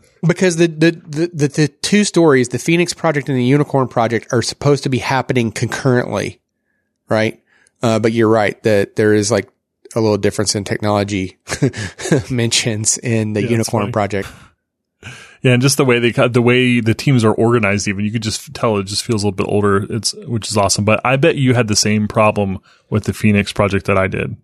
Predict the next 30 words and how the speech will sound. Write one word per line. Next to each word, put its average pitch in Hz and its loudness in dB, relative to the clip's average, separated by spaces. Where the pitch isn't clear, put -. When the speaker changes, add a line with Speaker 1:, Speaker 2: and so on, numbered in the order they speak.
Speaker 1:
Oh, 131 -12
Speaker 2:
was 120 2
it 117 2
me, 180 2
or 113 4
did 107 -2
the 107 2
security 170 0
guy 131 2
John 101 -2
get 104 0
kind 233 -2
of, 151 -2
he 240 -2
had 254 2
a 196 -2
kind 254 0
of 202 2
a 190 2
bad 185 2
role, 101 4
like, 101 0
definitely 175 2
a 156 0
bad 120 2
guy 107 2
in 110 -2
the 113 0
book, 98 -4
but 196 2